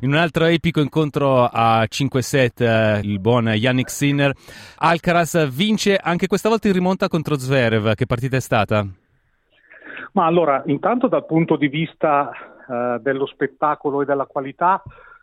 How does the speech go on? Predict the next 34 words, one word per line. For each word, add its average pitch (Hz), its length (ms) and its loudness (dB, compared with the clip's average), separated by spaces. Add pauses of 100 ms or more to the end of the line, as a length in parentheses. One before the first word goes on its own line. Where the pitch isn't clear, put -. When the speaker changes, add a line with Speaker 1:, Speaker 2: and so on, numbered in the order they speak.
(140)
Speaker 2:
non 135 200 -8
eccelsa, 139 500 -4
anche 131 240 -8
se - 120 -12
ovviamente 131 720 -8 (280)
quattro 127 340 -6
ore 127 120 -6
e - 20 -12
diciannove 135 680 -2 (520)
soddisfano 135 640 -10
sempre 139 340 -10
il 127 80 -10
palato 135 320 -2
del 135 180 -8
pubblico, 117 600 -10 (400)
però 143 320 0 (540)
in 139 80 -12
una 143 160 -6
partita 165 360 -4
in 151 80 -6
cui 151 180 -8
gli 147 100 -4
errori 156 360 0
gratuiti 160 480 -4
sono 139 220 -12
stati 147 500 -4
maggiori 139 480 -4
dei 147 140 -8
vincenti 143 560 -10
da 151 80 -4
una 135 160 -2
parte 151 300 -2
e - 20 -14
dall'altra, 143 580 -2